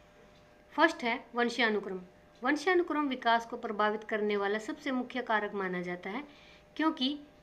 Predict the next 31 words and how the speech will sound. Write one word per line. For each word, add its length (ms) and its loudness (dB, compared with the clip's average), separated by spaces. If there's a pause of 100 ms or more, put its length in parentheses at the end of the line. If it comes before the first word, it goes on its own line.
(100)
इसमें 320 -2
बालक 420 6
उतनी 320 0
ही 100 0
क्षमता 380 0
विकसित 380 -4
करने 320 -2
के 120 -4
गुण 220 -6
पाए 280 -2
जाते 300 -4
हैं 100 -2
जितने 360 -4
कि 80 -6
मा-, 220 -2 (240)
माता 280 -6
पिता 260 -4
में 140 -2
होते 280 -2
हैं। 180 -2 (1300)
विकास 380 2
को 120 -6
जोड़ 220 -2
के 120 -2
देखा 280 -2
जा 180 0
रहा 120 0
है 60 0
माता 280 -4
पिता 300 -10
से। 140 -14